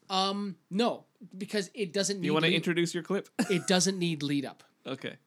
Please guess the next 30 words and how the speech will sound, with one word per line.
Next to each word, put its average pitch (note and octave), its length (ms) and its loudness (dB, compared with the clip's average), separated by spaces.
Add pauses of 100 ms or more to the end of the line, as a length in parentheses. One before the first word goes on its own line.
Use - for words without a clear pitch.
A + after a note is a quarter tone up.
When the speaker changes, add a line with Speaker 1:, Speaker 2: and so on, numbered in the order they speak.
Speaker 1:
It D3 120 -6
do-, D#3+ 100 0 (240)
okay, F#3 220 2
what D#3+ 160 0
Speaker 2:
You A3 40 6
Speaker 1:
I - 40 6
Speaker 2:
don't F3+ 80 6
Speaker 1:
will F#3+ 60 6
Speaker 2:
even F3+ 120 6
Speaker 1:
say, E3+ 40 2
Speaker 2:
know E3+ 140 6
who D#3 260 4
it F3+ 60 4
is F3+ 260 0
or C3 120 0
anything E3 240 -4
like F3+ 100 -2
Speaker 1:
um, F#3 120 -2
Speaker 2:
that? F3 140 -4 (200)
Speaker 1:
it G3 120 -4
is F3+ 160 -4 (120)
two A#3 600 -4 (540)
absolutely F#3 1080 -2
adorable F3 960 2
little F#3+ 240 0
children B2 580 -2 (140)
Speaker 2:
Okay. A#2+ 400 -8 (500)
Speaker 1:
in E3+ 160 0
a G#3+ 80 0
car A#2+ 680 -4